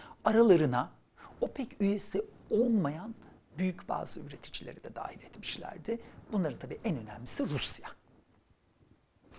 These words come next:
Rusya, e, son üç dört yıldır opek'le beraber, e, hareket, e, ediyordu. Birlikte fiyat düşürüyorlardı. Neden düşürüyorlardı? Suudi Arabistan, e,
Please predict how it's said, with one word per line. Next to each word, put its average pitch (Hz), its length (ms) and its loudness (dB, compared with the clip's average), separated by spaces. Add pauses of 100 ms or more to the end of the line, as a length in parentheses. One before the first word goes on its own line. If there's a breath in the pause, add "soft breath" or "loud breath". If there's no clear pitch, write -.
(240 loud breath)
Rusya, - 640 0 (360 loud breath)
e, 160 340 -4
son - 280 -2
üç - 240 -6
dört 139 280 -6
yıldır 127 420 -4 (220 loud breath)
opek'le 180 600 -2
beraber, 151 680 2 (200)
e, - 280 -8
hareket, - 800 -6
e, 131 60 -8 (360)
ediyordu. 226 520 -4 (960 loud breath)
Birlikte 160 540 0 (380 loud breath)
fiyat - 580 -2 (140)
düşürüyorlardı. - 800 -4 (140)
Neden 208 400 6
düşürüyorlardı? - 800 -4 (540 loud breath)
Suudi 202 320 8
Arabistan, 175 640 4 (440 loud breath)
e, 143 40 -8